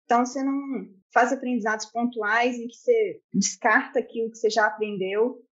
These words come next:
pra poder aprender mais uma coisa nova e as coisas não se conectam. Parte do princípio de que é contínuo porque você vai somando os aprendizados pra que você chegue em um lugar cada vez mais estratégico.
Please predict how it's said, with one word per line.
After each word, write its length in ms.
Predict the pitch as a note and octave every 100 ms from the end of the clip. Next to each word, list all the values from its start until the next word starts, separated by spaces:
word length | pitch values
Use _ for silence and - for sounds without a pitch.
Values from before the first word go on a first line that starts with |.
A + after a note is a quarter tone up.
| -
pra 140 | A3+
poder 360 | A3+ G#3+ G#3+ G#3+
aprender 440 | G#3 G#3+ G#3+ G#3+
mais 220 | G#3 G#3+
uma 160 | G#3+ G#3+
coisa 240 | A3+ G#3 G#3+
nova 200 | A3 A#3+
e 40 |
as 120 | A#3+
coisas 260 | A3 G#3+ -
não 140 | A3
se 160 | A3 -
conectam. 580 | A#3 G#3 F3+ E3+ - E3 - _ -
Parte 260 | A3 B3+
do 100 | B3
princípio 340 | B3 B3 B3+ -
de 80 | -
que 80 |
é 60 | A3+
contínuo 500 | A#3+ A3 - C#4+ C#4
porque 260 | C4+ - B3
você 140 | C4
vai 160 | A#3+ B3
somando 720 | - D#4 D#4 C4 D#4 D#4+ B3+
os 100 | G#3+
aprendizados 1120 | G#3+ G3+ G#3 G3+ G3 F#3+ G#3 A#3+ C#4 - - _ -
pra 120 | A3
que 60 |
você 200 | A3 A#3+
chegue 300 | A#3+ - A3
em 120 | A#3 A#3
um 120 | A#3+
lugar 520 | A3+ G#3+ G#3+ A#3 - _ _
cada 240 | A#3+ A3+
vez 280 | A3 A3 A#3
mais 340 | A3 G#3+ A3+ -
estratégico. 680 | B3 C4 - F#3 F3 -